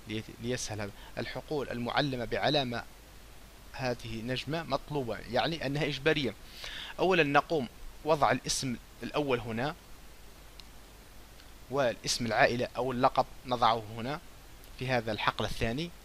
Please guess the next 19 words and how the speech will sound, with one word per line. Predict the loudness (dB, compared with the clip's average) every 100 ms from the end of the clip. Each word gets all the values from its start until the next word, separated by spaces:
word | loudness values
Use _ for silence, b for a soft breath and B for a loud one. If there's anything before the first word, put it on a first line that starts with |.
| -2
لاحظوا | 0 0 -6
أنهم | -6 -6 -6
إجباريين. | -8 -6 -6 -2 -4 -6 B B -6
ثم | -2 2 2 0 -18 B -6
هنا | 0 2 2
يكون | 0 -2 0 -2
البريد | 2 0 0
الإلكتروني | -2 -6 -6 -4 4
لأنك | 4 4 0
تحتاجه، | -2 -4 0 0 0 -6 -8 -8 B B B 0
ويرسلون | 4 4 2 2 0 0 2
إليك | 4 6 4 4
رسالة | 2 2 8 8 8 4 -4 -10 -14 B B -10 0
تأكيد | 0 0 -2 0 0
أو | -2
توكيد، | 0 -2 -2 -4 -2 -2 -4 -8 -12 -16 -16 -16 -16 -16 -18 -18 -18 -18 -16 B B B -8
ومنها | 4 4 4 -4 -2 0 4 4 2 -2 -16 -16 -18 -12 -2
تراسلهم | 2 4 4 2 6
عليها. | 6 6 4